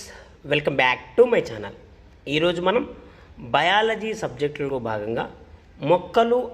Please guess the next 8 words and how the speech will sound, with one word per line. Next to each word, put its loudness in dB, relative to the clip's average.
ఆవరణ 2
శాస్త్రం -2
అనే -4
టాపిక్లో -2
కొన్ని 4
ప్రాక్టీస్ -2
బిట్స్ -6
చూద్దాం. -6